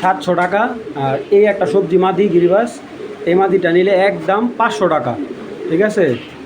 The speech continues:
আর দুইটা মাদি একসাথে নিলে একদম আজকের জন্য এক হাজার টাকা। যাদের ভালো লাগবে, দুইটা মাদি সংগ্রহ করে নেবেন,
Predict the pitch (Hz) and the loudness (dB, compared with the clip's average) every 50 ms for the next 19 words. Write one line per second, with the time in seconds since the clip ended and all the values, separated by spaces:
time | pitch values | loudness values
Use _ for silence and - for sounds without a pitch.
0 | - - 143 139 127 120 185 208 214 202 196 196 185 190 202 220 202 - 190 190 | -6 -4 -4 -4 0 0 0 0 2 2 2 2 2 2 2 2 0 0 0 0
1 | 170 196 202 208 214 226 240 254 247 - 202 202 214 190 175 165 185 208 226 277 | 2 2 2 4 4 2 2 0 -2 0 0 0 0 0 -2 -2 0 2 2 2
2 | 294 - - - 185 185 - - - - 175 185 185 185 196 202 226 226 214 196 | 0 -2 -2 -4 -4 -4 -2 -2 -2 0 2 2 2 4 4 2 2 2 0 0
3 | 170 180 - - 156 139 139 135 143 147 170 170 151 156 175 196 202 196 190 175 | 0 0 0 0 0 0 0 0 2 2 2 0 0 0 0 2 2 0 0 2
4 | 190 220 254 294 - - - - - - - - - 147 175 185 185 185 190 196 | 2 2 2 0 -2 -8 -12 -14 -14 -12 -12 -6 -2 0 0 2 2 2 2 2
5 | 196 202 196 196 196 220 208 185 160 190 190 190 196 196 220 247 277 | 0 0 2 2 2 4 4 4 4 4 4 6 6 4 4 2 0